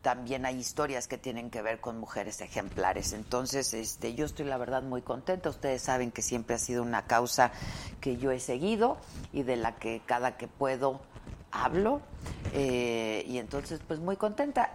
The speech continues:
Y estrenamos mañana, eh, con esta película que se llama Amor Real, eh, porque hay de todos los géneros, hay de amor, de drama, de intriga, de suspenso, de terror. Están buenísimas, la verdad. Yo,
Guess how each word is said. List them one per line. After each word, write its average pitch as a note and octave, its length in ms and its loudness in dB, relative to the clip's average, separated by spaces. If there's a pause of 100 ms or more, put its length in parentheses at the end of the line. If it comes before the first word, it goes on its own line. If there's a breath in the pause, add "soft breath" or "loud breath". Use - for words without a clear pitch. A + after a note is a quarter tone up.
(120)
Y A3+ 340 0
estrenamos G3 600 2
mañana, G#3+ 720 4 (500 loud breath)
eh, C3 640 6
con C3+ 240 0
esta D3+ 420 4
película C#3+ 480 2
que C#3 120 -4
se B2+ 180 -2
llama C3+ 580 0
Amor B2+ 420 2
Real, E3+ 500 4 (680 loud breath)
eh, C3 240 2
porque C3 220 -6
hay C3+ 80 0
de C#3 100 2
todos C#3+ 280 4
los B2+ 200 0
géneros, A#2 480 0
hay A2+ 220 2
de A2 320 4
amor, G#2+ 500 4
de A2 140 2
drama, G#2+ 720 4
de G#2 140 -2
intriga, G#2+ 680 -2
de G2+ 140 -2
suspenso, G#2 800 -2
de G#2+ 180 0
terror. G2 520 2
Están G#3+ 280 2
buenísimas, C3+ 640 0
la G#2 100 2
verdad. A2+ 340 4
Yo, C3+ 160 6